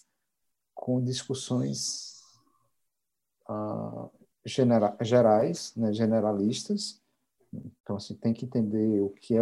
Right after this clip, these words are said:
qual é o processo de gravidez, quais os cuidados pra gente ter uma saúde na gravidez, né, prevenção primária, secundária, terciária, quaternária,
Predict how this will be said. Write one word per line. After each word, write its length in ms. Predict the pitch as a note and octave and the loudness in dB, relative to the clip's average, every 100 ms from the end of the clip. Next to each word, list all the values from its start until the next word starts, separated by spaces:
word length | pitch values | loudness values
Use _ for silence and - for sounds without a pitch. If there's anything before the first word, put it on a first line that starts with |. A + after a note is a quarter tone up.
| A#2+ | 2
qual 180 | - A#2 | 2 2
é 40 | A#2 | 2
o 40 | |
processo 480 | - G#2+ - G2+ - | 0 -2 -2 -6 -6
de 60 | |
gravidez, 1080 | G#2+ G#2+ A#2 A#2 A#2+ A#2 A2+ G#2 G#2+ - - _ _ _ _ _ _ - | -6 -6 -2 2 2 2 0 -2 -6 -14 -20 _ _ _ _ _ _ 0
quais 300 | A#2 A2+ A2+ | 4 4 2
os 160 | A2 | -4
cuidados 760 | - A#2+ G#2+ A2 A#2 A2 G2+ - | -2 -2 2 2 4 2 0 -4
pra 200 | A2+ G#2 | -4 -2
gente 240 | A2+ A2 | -4 -6
ter 160 | - G#2+ | -4 -2
uma 160 | G#2+ | -2
saúde 580 | - - G#2+ G#2 G#2+ G2+ | -4 2 4 4 2 -2
na 140 | F#2+ | -4
gravidez, 1000 | F#2+ F#2+ A2+ A2+ A#2 B2 A#2+ G#2+ G2+ - _ _ _ - | -2 -2 -2 -2 2 2 2 0 -4 -12 _ _ _ -2
né, 120 | A2 | 0
prevenção 480 | A2 A2 A2 - A2 | 2 0 0 0 -2
primária, 520 | - B2 A#2+ A2+ G#2+ | 0 0 2 2 0
secundária, 560 | - - A2+ A2 G#2+ G2+ | -4 -8 -6 -2 0 -2
terciária, 640 | - G2+ - G#2 G2+ G2 | -4 -6 -4 -2 -2 -2
quaternária, 840 | - F#2+ A#2 G#2+ G#2+ G#2+ G#2 G#2 G2+ | -4 -6 -4 -4 -4 -2 -2 -4 -8